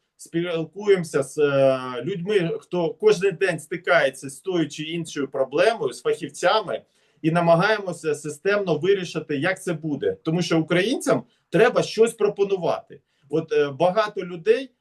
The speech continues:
не бачать виходу, тому що вони не бачать, е, інших пропозицій. Все, е, за-, ну, завалено оцим х-, е, хаосом незрозумілим. Мало людей, от я недаремно почав з цифр: да?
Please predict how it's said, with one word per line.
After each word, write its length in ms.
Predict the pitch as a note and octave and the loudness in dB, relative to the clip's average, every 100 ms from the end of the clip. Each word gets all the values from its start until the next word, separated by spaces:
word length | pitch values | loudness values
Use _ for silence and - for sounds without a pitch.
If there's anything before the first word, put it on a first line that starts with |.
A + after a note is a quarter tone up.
| _ | _
не 140 | C#3 | -10
бачать 420 | E3 G#3+ G#3 F3 D#3+ | -2 -2 -2 -8 -8
виходу, 480 | A#3 - G#3 C#3 | -8 -4 -4 -4
тому 260 | C3+ F3 A3 | -6 -4 -4
що 160 | A#3+ F3+ | -2 -2
вони 240 | F#3+ A#3 | 0 0
не 200 | G#3+ G#3 | 0 0
бачать, 560 | F#3+ A#3 A3+ G#3+ E3 - | 2 2 2 -6 -10 -6
е, 400 | C#3+ C#3+ C#3+ C#3 | 0 0 0 -4
інших 380 | G3+ A3+ A3 G#3+ | -4 -4 -4 -4
пропозицій. 760 | G3 F#3+ G3 D#3 B2+ - - _ _ _ _ | -4 -4 -4 -4 -8 -10 -20 _ _ _ _
Все, 440 | - A3 A#3 - C#3+ | 2 6 6 4 -2
е, 280 | C#3+ C#3+ C3+ | -4 -2 -2
за-, 420 | E3+ F#3 F3 D#3+ | 2 2 2 0
ну, 180 | E3 D#3 | -2 -6
завалено 580 | D3+ F3 G3+ F#3+ E3+ E3 | -4 -2 -2 0 -2 -2
оцим 320 | D#3+ E3+ D#3 | -4 -6 -8
х-, 180 | - D3+ | -8 2
е, 640 | D3 C#3 C3+ C3 B2+ B2+ B2 | 2 4 2 0 -2 -6 -2
хаосом 680 | F#3+ A3+ A#3 A3 B2+ G#2+ - _ _ - | 4 6 6 4 -2 -4 -8 _ _ -2
незрозумілим. 1000 | D#3 D#3 F#3+ E3 F#3+ E3+ B2+ G2+ G2 F#2 _ _ _ _ | 0 0 -2 -2 -2 -2 -2 -4 -8 -12 _ _ _ _
Мало 340 | - E3+ G#3+ A3 | 2 6 8 6
людей, 320 | G3 F#3 G3 | 6 6 4
от 180 | E3+ E3 | 4 -2
я 320 | E3+ F3 E3 | 0 0 -2
недаремно 760 | C#3+ C#3 C#3 D#3+ E3+ G#3+ A3 F3+ | -6 -10 -4 -2 0 0 0 -2
почав 380 | D#3+ D#3+ F#3 F3 | -6 -2 -2 -2
з 80 | - | -6
цифр: 400 | F3 C3+ - G#2 - _ | -8 -6 -8 -12 -14 _
да? 280 | D3 F3+ | 2 2